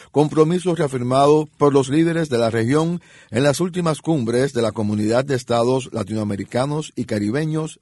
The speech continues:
celac. Jorge Millares, Naciones Unidas, Nueva York.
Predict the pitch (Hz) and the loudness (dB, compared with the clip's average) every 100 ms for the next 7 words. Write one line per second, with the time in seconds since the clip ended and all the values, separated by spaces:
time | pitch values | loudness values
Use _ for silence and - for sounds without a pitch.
0 | _ - 143 113 95 _ _ _ _ 131 | _ -6 -2 -2 -4 _ _ _ _ 4
1 | 131 127 123 113 104 104 95 107 110 147 | 4 4 0 0 0 -4 -2 -2 0 -2
2 | 143 104 92 95 101 107 131 160 113 110 | -4 -8 -8 -8 -8 -8 -6 -2 -2 -2
3 | 107 - _ _ _ - 107 117 117 104 | -6 -14 _ _ _ -6 -2 0 0 -2
4 | - | -8